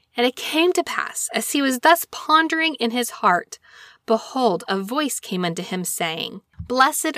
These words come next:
art thou, Nephi, for those things which thou hast done." And we've went on to read this. "For everything you've done, you've declared unto the people with unweariness," that kind of thing. So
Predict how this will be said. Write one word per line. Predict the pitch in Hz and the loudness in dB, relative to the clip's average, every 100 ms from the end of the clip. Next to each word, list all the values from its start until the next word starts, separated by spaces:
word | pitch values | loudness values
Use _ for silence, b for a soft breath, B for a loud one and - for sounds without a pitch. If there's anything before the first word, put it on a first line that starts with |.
| - | 4
art | 214 220 - | 4 4 0
thou, | - 175 170 | 4 6 6
Nephi, | 160 165 156 165 165 190 B B B _ | 4 0 0 2 2 -2 B B B _
for | 226 226 | 6 6
those | 202 240 277 330 - | 4 4 4 2 -2
things | 285 254 | 0 2
which | 208 190 | 2 2
thou | - 220 | 4 4
hast | - 233 - | 4 -2 0
done." | 196 165 156 175 _ _ - | 0 2 0 -6 _ _ 0
And | |
we've | 196 196 202 226 _ | 2 2 -2 -16 _
went | - 190 | 0 2
on | 180 175 | 4 2
to | 190 | 0
read | 170 | 2
this. | 160 175 - _ | 2 0 -2 _
"For | - | 2
everything | 196 214 226 | 4 4 4
you've | 226 | 4
done, | 208 185 180 | 6 4 4
you've | 170 - | 0 -2
declared | 185 - 190 185 | -6 -2 2 2
unto | 190 202 | 2 -2
the | |
people | 190 185 | -2 -2
with | 170 170 | 0 0
unweariness," | 180 170 165 165 160 160 165 165 | -2 -2 0 0 0 -2 -2 -2
that | 170 151 | 0 0
kind | 151 | -2
of | - | -8
thing. | - - B 165 B B B | -10 -12 B -18 B B B
So | - 233 208 196 190 | 4 8 8 8 6